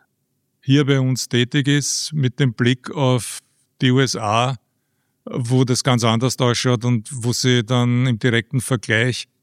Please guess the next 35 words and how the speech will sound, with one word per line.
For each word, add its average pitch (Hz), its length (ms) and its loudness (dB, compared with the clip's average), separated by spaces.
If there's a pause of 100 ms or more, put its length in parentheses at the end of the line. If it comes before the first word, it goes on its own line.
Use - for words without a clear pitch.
(500)
es 110 180 2
überraschend 117 560 2
ist, 117 180 -4
finde 117 240 0
ich, 107 60 -4
dass - 200 -6
sie 120 100 -2
das, - 640 -2
dieses 120 280 0
Modell 113 380 0
Trump, 107 500 -2 (480)
äh, 123 240 4
die 117 100 0
stärkere 117 400 0
Ausstrahlung 113 600 0
hat 113 200 -2
als 110 140 0
unseres 110 460 0
jetzt - 340 -4
grad. 101 260 -6
Also 107 240 -2
wie, 123 520 2 (560)
wie 123 180 2
geht 120 220 2
man 131 120 2
da 127 120 2
damit 123 300 -2
um 139 200 0
oder 113 200 0
was 110 140 0
ist 117 160 -6
da 123 60 2
die 120 120 0
Antwort 117 420 -2
drauf? 110 340 -6